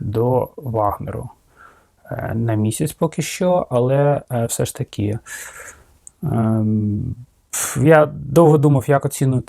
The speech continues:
оцінити цю новину, але все ж таки я розумію, що, е, можливо, можливо, Росія захоче, е, хоче відійти від вагнерівців і буквально знищить цю, е,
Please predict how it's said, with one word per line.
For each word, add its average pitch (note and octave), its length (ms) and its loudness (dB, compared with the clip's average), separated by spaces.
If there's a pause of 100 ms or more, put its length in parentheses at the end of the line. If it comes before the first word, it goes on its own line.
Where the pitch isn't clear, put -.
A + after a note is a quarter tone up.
оцінити C#3 500 0
цю - 360 -4
новину, C#3+ 680 0
але A#2+ 500 2
все C3 200 -4
ж - 100 -10
таки - 280 -4
я A#2+ 260 2
розумію, A#2+ 480 0
що, A2 440 -4 (580)
е, G#2+ 400 -4 (180)
можливо, C3+ 840 2
можливо, B2+ 800 0
Росія C3 800 0
захоче, A2+ 800 -4 (120)
е, A#2 280 -4 (440)
хоче - 400 -2
відійти B2 560 -2
від A2+ 200 -4
вагнерівців D3 840 0
і B2 220 0
буквально A#2+ 540 -2
знищить A#2 440 -4
цю, A2 480 -4
е, G#2 160 -4